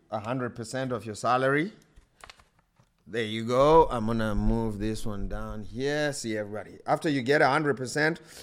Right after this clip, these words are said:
of your salary, he suggests that you split it this way. At,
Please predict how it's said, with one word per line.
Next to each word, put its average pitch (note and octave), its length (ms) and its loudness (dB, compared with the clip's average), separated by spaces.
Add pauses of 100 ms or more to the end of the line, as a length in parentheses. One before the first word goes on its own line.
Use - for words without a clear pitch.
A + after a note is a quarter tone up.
(220)
of C3+ 160 -2
your C#3 100 4
salary, E3 720 6
he D3 240 0
suggests C#3+ 680 0
that D3 300 0
you C#3+ 80 0
split D3+ 400 -2
it A#2 180 -4
this E3+ 260 -2
way. G2+ 340 -4
At, - 200 0